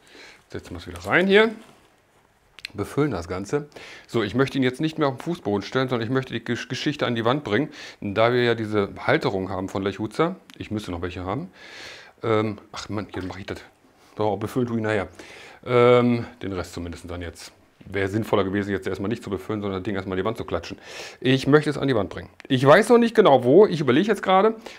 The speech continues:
Und dann werden wir das heute mal ausnahmsweise gemeinsam machen, damit ihr mal sehen könnt,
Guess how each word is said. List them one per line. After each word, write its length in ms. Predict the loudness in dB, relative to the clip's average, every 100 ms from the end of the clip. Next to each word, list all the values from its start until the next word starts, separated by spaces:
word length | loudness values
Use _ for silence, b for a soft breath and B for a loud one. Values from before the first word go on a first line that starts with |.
| B
Und 400 | -2 -2 -2 -8 -2
dann 180 | 0
werden 180 | 0 0
wir 60 | -2
das 180 | -2 -2
heute 220 | -2 -2
mal 260 | -4 -4
ausnahmsweise 840 | -4 -10 -8 -8 -8 -6 -4 -4 -6
gemeinsam 480 | -6 -4 -4 -2 0
machen, 340 | 0 -2 -8 -10 B B B B -10
damit 320 | -8 -8 -10
ihr 80 | -8
mal 160 | -8
sehen 260 | -6 -6 -6
könnt, 380 | -6 -4 -4